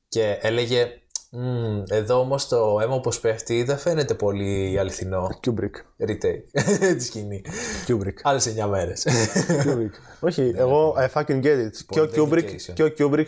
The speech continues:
Speaker 2: και ο Fincher είναι πολύ famous για τα takes τους. Ο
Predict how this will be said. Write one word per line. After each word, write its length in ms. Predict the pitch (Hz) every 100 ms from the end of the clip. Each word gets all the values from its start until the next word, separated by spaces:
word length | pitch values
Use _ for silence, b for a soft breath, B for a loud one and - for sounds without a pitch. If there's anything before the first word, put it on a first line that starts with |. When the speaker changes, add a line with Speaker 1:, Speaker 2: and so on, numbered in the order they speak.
| -
Speaker 2:
και 120 | 165
ο 260 | 165 143 127 -
Fincher 340 | 127 120 117
είναι 460 | 123 123 120 110 - B B B B _ -
πολύ 320 | 135 127 135 131
famous 320 | 135 131 117
για 200 | 120 135
τα 260 | 127 113 113
takes 240 | 127 113 -
τους. 200 | 113 104
Ο 280 | 113 110 113